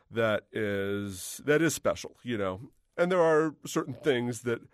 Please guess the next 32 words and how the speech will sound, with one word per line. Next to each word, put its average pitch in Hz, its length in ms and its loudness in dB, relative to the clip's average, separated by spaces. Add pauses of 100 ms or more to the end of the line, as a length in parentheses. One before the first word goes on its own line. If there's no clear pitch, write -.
(300)
that 120 140 -6
make 127 260 -2
him 113 280 -2
the 113 80 -10
kind 110 220 -4
of 98 80 -10
character 98 460 -4
where 92 440 -4 (420)
you 175 100 -8
kinda 170 240 6
know 110 460 0
what 113 160 -6
he 113 80 -6
would 101 160 -8
do 98 200 -2
because 123 220 -6
he's 135 140 -6
crazy 151 380 0
in 127 100 -2
a - 40 -4
very 113 360 -2
specific - 580 -10
way 95 380 -4 (280)
and 110 100 -12
has 120 60 -6
a 113 60 -6
very 117 380 -2
certain 113 640 -4 (480)
outlook 110 380 -2
on 107 80 -2
the 101 80 -4
world. 90 420 -6